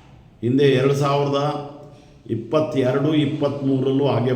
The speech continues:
ಮಾ-, ಮಾಡಿದರು, ಇಪ್ಪತ್ತ ಮೂರು ಇಪ್ಪತ್ತ್ನಾಲ್ಕರಲ್ಲೂ ಬಳಸಿದರು. ಅದೆಲ್ಲ ಒಟ್ಟು ಸೇರಿ ಸುಮಾರು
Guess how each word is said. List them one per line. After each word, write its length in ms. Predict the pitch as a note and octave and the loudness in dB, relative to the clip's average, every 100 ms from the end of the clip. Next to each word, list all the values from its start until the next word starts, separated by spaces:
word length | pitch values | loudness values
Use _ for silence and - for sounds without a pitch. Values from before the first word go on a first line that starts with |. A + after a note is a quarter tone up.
| A2+ | -2
ಮಾ-, 160 | G#2 G2+ | -4 -4
ಮಾಡಿದರು, 360 | G2 - - B2+ - - - - - - - B2+ | -4 -6 -6 -6 -8 -14 -18 -20 -20 -20 -10 -8
ಇಪ್ಪತ್ತ 380 | - D#3+ D3+ - D3 C#3 C3 A#2+ G#2+ A2+ | -4 -2 -2 0 0 0 0 -2 -2 2
ಮೂರು 280 | D#3 F#3 F#3+ D#3+ | 4 6 8 6
ಇಪ್ಪತ್ತ್ನಾಲ್ಕರಲ್ಲೂ 920 | D3+ D3+ C#3+ C3+ B2+ C#3 C#3 C#3 C#3+ C#3 A2+ | 6 2 0 0 0 0 0 0 0 0 -2
ಬಳಸಿದರು. 420 | G2+ - - A2+ - - - - - - A2+ | -4 -8 -8 -6 -6 -10 -16 -18 -20 -10 -4
ಅದೆಲ್ಲ 300 | A#2+ D3 F3 D3+ C#3 | 0 2 2 2 2
ಒಟ್ಟು 240 | E3+ - F#3 | 0 2 2
ಸೇರಿ 280 | F3+ E3 C#3+ - - - - - - | 2 2 0 -4 -6 -12 -16 -16 -6
ಸುಮಾರು 380 | D3 D#3 D#3 | -4 -2 0